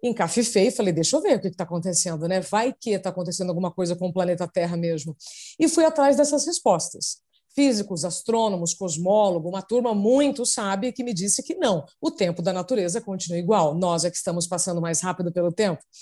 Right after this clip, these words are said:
Aí eu fui buscar outras respostas. Então, pera lá, o que que tá acontecendo? Por que que tem tanta gente estressada,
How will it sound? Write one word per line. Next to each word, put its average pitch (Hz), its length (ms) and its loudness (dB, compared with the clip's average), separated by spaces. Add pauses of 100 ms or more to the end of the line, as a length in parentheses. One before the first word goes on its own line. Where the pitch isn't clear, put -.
(500)
Aí 208 220 0
eu 262 100 2
fui 262 280 -4
buscar 254 520 -8
outras 202 400 0
respostas. 165 600 -6
Então, 180 320 -2
pera 170 200 0
lá, 165 220 0
o 156 60 -6
que 226 100 0
que 214 80 -8
tá 190 80 -8
acontecendo? 160 640 -2 (220)
Por 175 80 -8
que 285 140 2
que 285 60 -12
tem 320 140 0
tanta 254 360 4
gente 180 420 -2 (400)
estressada, 196 840 2